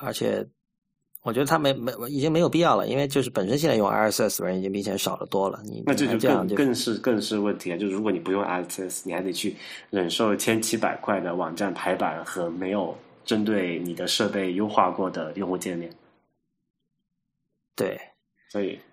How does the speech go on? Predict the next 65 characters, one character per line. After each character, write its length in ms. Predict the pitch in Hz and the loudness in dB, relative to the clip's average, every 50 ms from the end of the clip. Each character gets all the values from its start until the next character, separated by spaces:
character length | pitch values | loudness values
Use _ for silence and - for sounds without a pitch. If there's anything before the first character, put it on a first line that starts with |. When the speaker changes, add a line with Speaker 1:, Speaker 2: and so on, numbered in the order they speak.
| _ | _
Speaker 2:
这 80 | - 226 | -2 0
也 80 | 180 131 | 0 2
是 140 | - 143 | 2 2
一 40 | 123 | 2
个 120 | 123 120 110 | 2 2 0
叫 100 | 113 104 | -2 -2
什 100 | 98 95 | -2 -2
么？ 160 | 92 95 98 - - _ _ _ - _ | -4 -4 -6 -8 -16 _ _ _ -20 _
就 80 | _ 101 | _ -14
叫 480 | 95 - 95 90 87 87 87 85 85 - _ _ _ _ _ _ _ | -10 -6 -6 -4 -4 -4 -6 -8 -10 -16 _ _ _ _ _ _ _
filter 420 | - - 135 143 156 - - 82 80 | 0 2 2 2 2 0 -2 -2 -4
吧， 140 | 78 - - - | -6 -10 -14 -18
就 80 | - - | -20 -20
是 160 | 87 87 82 | -20 -16 -14
也 100 | 82 80 80 | -14 -14 -10
是 140 | 92 98 | -8 -6
一 80 | 95 95 | -4 -4
个 100 | 92 - | -4 -6
过 220 | - - 120 110 | -2 2 2 2
滤 140 | 101 101 98 | 2 2 0
器。 300 | 95 - - - 95 - - - - - - - _ _ _ | -2 -4 -4 -6 -6 -8 -12 -20 -20 -20 -20 -20 _ _ _
没 120 | - 98 | 2 4
有 80 | 123 131 | 4 6
这 120 | - 123 | 6 6
种 140 | 113 101 - | 4 4 4
耐 100 | 107 107 101 | 4 4 4
心 120 | - 98 | 4 4
的 160 | 90 - 95 | 4 2 0
人， 40 | 90 | 0
Speaker 1:
对， 20 | |
但 160 | 87 90 92 - | -2 -4 -4 -6
Speaker 2:
可 160 | - - 87 | -4 -4 -4
能 200 | 85 82 85 98 | -4 -2 -4 -4
也 140 | 98 85 80 | -4 -6 -6
就 320 | 80 92 90 87 85 80 - - - _ _ _ _ _ _ _ _ _ | -6 -6 -6 -6 -8 -10 -12 -18 -20 _ _ _ _ _ _ _ _ _
不 80 | _ 104 | _ -6
是 160 | 104 - 147 | -4 -4 -2
这 120 | 131 131 113 | -2 0 0
个 60 | 107 | 0
目 100 | 107 120 | 0 0
标 120 | 123 120 117 | 0 0 -2
群 180 | 117 - 101 - | -2 -2 -6 -4
体。 200 | - 120 - - - - _ _ _ _ _ _ _ _ _ _ _ _ _ - _ _ _ _ | -4 -4 -6 -6 -14 -20 _ _ _ _ _ _ _ _ _ _ _ _ _ -20 _ _ _ _
Speaker 1:
但 120 | - 240 | 0 2
我 140 | 233 135 107 | 4 4 4
觉 100 | 98 113 | 4 4
得 140 | 135 170 165 | 4 4 4
就 140 | 143 - 165 | 4 2 2
是 180 | 139 143 123 104 - - _ | 4 4 2 2 0 -4 _
独 140 | - 123 156 | 0 2 2
立 60 | 180 | 4
博 120 | 156 151 | 2 4
客 80 | 151 170 | 2 2
至 140 | 151 151 143 | 2 2 2
少 100 | 147 143 | 4 4
有 140 | 135 104 98 | 4 4 4
一 60 | 101 | 4
个 100 | 131 123 | 2 0
好 220 | - - 98 98 | 0 0 0 0
处， 180 | - - - 110 | 0 0 0 2
就 140 | 104 113 104 | 2 2 0
是 100 | 110 110 | 0 -2
他 480 | - - - - 131 135 135 131 143 147 | -2 -2 -2 0 2 4 6 6 6 6
要 320 | 139 120 107 98 101 - | 6 4 4 4 2 0
你 300 | - 98 98 98 95 92 | -2 -4 -2 -2 -4 -4